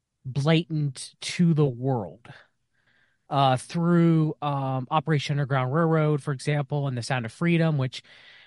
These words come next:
on Christmas, it was made free on Amazon Prime for, for people to watch. Now, I've done shows on my issues with Operation Underground Railroad,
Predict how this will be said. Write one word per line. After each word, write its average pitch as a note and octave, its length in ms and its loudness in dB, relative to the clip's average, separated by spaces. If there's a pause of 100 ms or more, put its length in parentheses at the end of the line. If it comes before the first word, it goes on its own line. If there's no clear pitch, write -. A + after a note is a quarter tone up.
(100)
on D3+ 100 4
Christmas, G3+ 560 4
it D#3+ 60 4
was D3 160 4
made D3+ 180 2
free D#3+ 240 -2
on C#3+ 140 2
Amazon C3+ 420 -2
Prime F3+ 560 2
for, C#3 320 -6
for C#3+ 140 -4
people D3 300 -4
to C#3 60 -2
watch. E3+ 480 2
Now, C3+ 200 -2 (340)
I've F#3 160 4
done E3+ 200 6
shows F#3 800 4
on D#3 120 -2
my D3+ 120 0
issues E3+ 360 0
with D#3 100 -2
Operation E3 480 -2
Underground D#3+ 380 0
Railroad, D#3+ 520 0